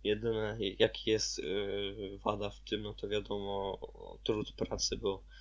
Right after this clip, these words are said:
pod wodą jednak trzeba dobrze nurkować i jednak się też doskonalić w tym kierunku cały czas, bo żeby się tego nauczyć, to trzeba mieć jeszcze jakby takie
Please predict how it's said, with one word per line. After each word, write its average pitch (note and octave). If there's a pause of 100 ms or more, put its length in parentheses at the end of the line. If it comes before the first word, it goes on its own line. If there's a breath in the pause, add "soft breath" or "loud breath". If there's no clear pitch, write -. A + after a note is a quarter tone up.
(180 loud breath)
pod G#2
wodą G2+
jednak G2
trzeba G2+
dobrze G2+
nurkować G2+ (1200)
i G2+ (160)
jednak G2+
się G#2+
też G2+
doskonalić G#2
w -
tym G2+
kierunku G2+
cały G2+
czas, G#2+
bo G2+ (640 loud breath)
żeby G#2+
się G#2+
tego G#2
nauczyć, G#2
to G2
trzeba F#2+
mieć F#2
jeszcze -
jakby F#2+
takie F#2+